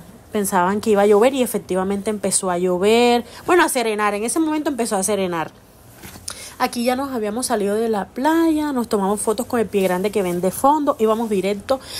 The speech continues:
a nuestro carro porque los niños tenían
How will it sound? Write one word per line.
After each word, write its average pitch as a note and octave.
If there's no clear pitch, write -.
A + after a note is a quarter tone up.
a C#4
nuestro D#4+
carro D4+
porque C4+
los A3+
niños E4
tenían G#3+